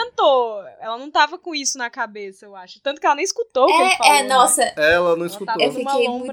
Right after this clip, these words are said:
Speaker 2: muito chateada
Speaker 1: diferente.
Speaker 2: nessa hora, porque eu fica-, eu fiquei tipo, "Caraca, o que que ele falou? O que que ele falou?" <laughs> Mas eu tive, eu tive essa impressão de que ela ficou dividida, entendeu? No final,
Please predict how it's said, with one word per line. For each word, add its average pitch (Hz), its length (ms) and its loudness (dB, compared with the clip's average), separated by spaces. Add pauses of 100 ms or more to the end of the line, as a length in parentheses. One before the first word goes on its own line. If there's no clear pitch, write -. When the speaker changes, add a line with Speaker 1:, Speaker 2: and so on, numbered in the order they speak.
Speaker 2:
muito 269 100 -8
chateada 262 200 -8
Speaker 1:
diferente. 240 180 -6
Speaker 2:
nessa 233 240 -6
hora, 226 120 -6
porque 233 200 -18
eu 226 60 -12
fica-, 226 380 -14
eu 233 120 -12
fiquei 226 200 -12
tipo, 220 220 -14
"Caraca, 233 380 -16
o - 20 -20
que - 80 -20
que - 80 -20 (100)
ele 262 60 -14
falou? 262 260 -14
O 220 40 -16
que 226 80 -20
que 233 100 -20
ele 226 80 -20
falou?" 254 340 -10
<laughs> - 1300 -14
Mas 302 180 -10
eu 311 200 -4
tive, 349 440 -2
eu 302 120 -6
tive 311 240 -4
essa 302 240 -4
impressão 262 580 -4
de 247 140 -14
que 269 100 -16
ela 262 200 -8
ficou 285 340 -10
dividida, 285 680 -10
entendeu? 220 600 -8
No 269 140 -10
final, 247 640 -6